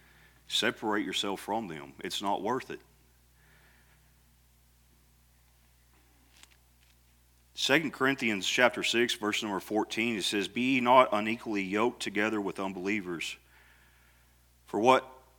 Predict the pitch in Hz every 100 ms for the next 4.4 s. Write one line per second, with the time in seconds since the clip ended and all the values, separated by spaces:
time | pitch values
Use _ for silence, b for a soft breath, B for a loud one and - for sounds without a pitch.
0 | _ - 101 120 123 - 127 120 - 110
1 | 104 107 101 110 113 110 101 95 104 98
2 | - - - 107 120 123 90 - 92 101
3 | - - - 95 107 113 90 90 82 76
4 | - 78 -